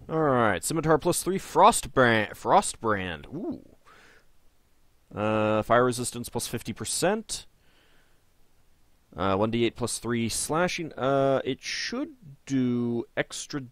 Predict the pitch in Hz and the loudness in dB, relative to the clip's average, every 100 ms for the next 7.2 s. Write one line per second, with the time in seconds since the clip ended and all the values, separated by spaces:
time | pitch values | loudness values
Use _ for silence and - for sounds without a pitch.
0 | _ - 143 139 98 76 87 123 123 - | _ 0 2 4 0 -4 -6 -8 -10 -12
1 | - 92 107 - 123 123 - - - - | -10 -12 -12 -4 -2 -2 -8 -12 -14 -20
2 | _ - - 170 160 127 - - 62 50 | _ -20 -6 -4 -4 -6 -18 -12 -10 -10
3 | 50 - - - - - - _ _ _ | -18 -20 -20 -20 -20 -20 -20 _ _ _
4 | _ _ _ _ _ _ _ _ _ _ | _ _ _ _ _ _ _ _ _ _
5 | _ _ _ - - - _ _ _ _ | _ _ _ -20 -20 -20 _ _ _ _
6 | _ _ _ _ _ - 101 98 101 98 | _ _ _ _ _ -10 -6 -2 -2 -4
7 | - | -8